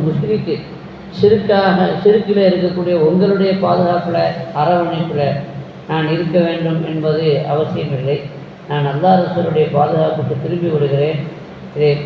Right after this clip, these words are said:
காபாவில் வைத்து நீங்கள் பிரகடனம் செய்து விடுங்கள்." ஏன்னா, அங்கே வச்சு அறிவிப்பு செய்யணும். அதே போல அவர் அறிவிப்பு செய்தார். அந்த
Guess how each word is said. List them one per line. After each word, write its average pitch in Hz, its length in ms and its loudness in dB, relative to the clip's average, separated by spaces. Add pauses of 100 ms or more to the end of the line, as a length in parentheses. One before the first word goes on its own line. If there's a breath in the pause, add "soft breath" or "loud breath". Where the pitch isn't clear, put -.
(140)
காபாவில் 170 540 2
வைத்து 165 240 2
நீங்கள் 156 380 0
பிரகடனம் 185 520 4
செய்து 147 280 0
விடுங்கள்." 127 400 -6
ஏன்னா, 170 120 -2
அங்கே 156 200 0
வச்சு 156 220 0
அறிவிப்பு 165 560 2
செய்யணும். 127 360 -2 (680)
அதே 196 260 4
போல 185 640 4 (200)
அவர் 160 240 2
அறிவிப்பு 175 500 4
செய்தார். 151 640 0 (1200)
அந்த 165 600 2